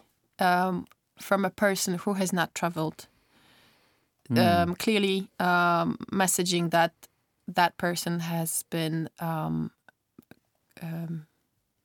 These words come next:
Speaker 1: infected in the country.
Speaker 2: Yes.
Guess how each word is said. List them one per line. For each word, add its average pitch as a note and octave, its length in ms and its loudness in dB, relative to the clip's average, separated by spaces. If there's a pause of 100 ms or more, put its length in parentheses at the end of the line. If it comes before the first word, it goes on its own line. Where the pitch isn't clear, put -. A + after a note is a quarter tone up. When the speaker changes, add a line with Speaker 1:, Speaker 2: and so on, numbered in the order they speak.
Speaker 1:
infected G3+ 540 2 (120)
in E3+ 220 2
the D#3+ 80 -6
country. - 380 -8 (400)
Speaker 2:
Yes. - 460 2